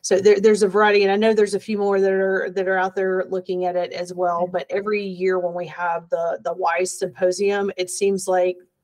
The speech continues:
Speaker 1: there's this increasing awareness of, like, "Oh, we wanna do this at <laughs> our university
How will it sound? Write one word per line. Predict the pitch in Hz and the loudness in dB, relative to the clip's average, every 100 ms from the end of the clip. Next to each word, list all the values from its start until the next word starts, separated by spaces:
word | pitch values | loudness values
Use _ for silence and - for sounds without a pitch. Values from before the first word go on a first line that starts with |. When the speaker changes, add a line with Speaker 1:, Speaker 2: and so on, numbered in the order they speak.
| 180 - | -12 0
Speaker 1:
there's | 190 185 | 0 2
this | 190 - | -4 -2
increasing | 190 185 220 208 196 | -4 -2 -4 -2 0
awareness | 190 196 196 180 | 2 2 2 0
of, | 190 180 | -2 0
like, | 180 180 _ _ _ _ - | -2 -2 _ _ _ _ -4
"Oh, | 254 392 233 185 170 _ _ | 2 4 4 2 -4 _ _
we | 233 | -6
wanna | 349 294 233 | -2 0 2
do | 196 | 0
this | 196 196 | -2 -2
at | 196 | -2
<laughs> | |
our | 196 - 370 - | -4 0 -2 0
university | 269 226 226 214 226 - 208 185 180 | -4 -4 -2 0 0 0 -2 -2 -2